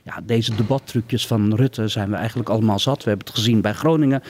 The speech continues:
hebben het gezien bij de toeslagenouders. Elke keer wanneer hij in de knel komt, verzint hij dit soort trucjes om er weer van af te komen. En ja, het lukt hem gewoon weer elke keer. En, eh, ja, ik weet ook niet meer wat we ermee moeten.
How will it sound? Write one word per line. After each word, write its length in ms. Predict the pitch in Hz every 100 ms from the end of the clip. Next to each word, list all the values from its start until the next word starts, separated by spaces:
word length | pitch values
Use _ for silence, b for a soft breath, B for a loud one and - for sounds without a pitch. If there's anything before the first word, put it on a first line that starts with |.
| B
hebben 200 | B 107
het 120 | -
gezien 260 | - 110 117
bij 120 | 98
de 120 | 104
toeslagenouders. 840 | - 175 - 127 120 - 123 123 -
Elke 240 | 151 135
keer 200 | - 120
wanneer 260 | 120 120 107
hij 120 | 107
in 60 | 104
de 60 |
knel 280 | 107 127 123
komt, 280 | 117 117 110
verzint 400 | - - 143 151
hij 160 | 120 107
dit 140 | 117
soort 200 | - 104 -
trucjes 460 | 156 - 147 - B B B
om 180 | 127
er 80 | 120
weer 160 | 107 101
van 140 | 107
af 120 | 87 -
te 100 | 117
komen. 340 | 120 113 117
En 160 | 120 - B B
ja, 200 | - - - -
het 240 | 180 123
lukt 240 | 139 185 -
hem 140 | 139
gewoon 360 | - 139 135 120
weer 160 | 123
elke 300 | - 113 127
keer. 340 | - 113 110 -
En, 280 | 107 98 98
eh, 380 | 98 98 95 98 101 -
ja, 200 | 123 107
ik 140 | 98 -
weet 180 | 98
ook 140 | 113 98
niet 80 | 107
meer 160 | 110
wat 140 | 101 -
we 80 | 101
ermee 180 | 101
moeten. 260 | 101 101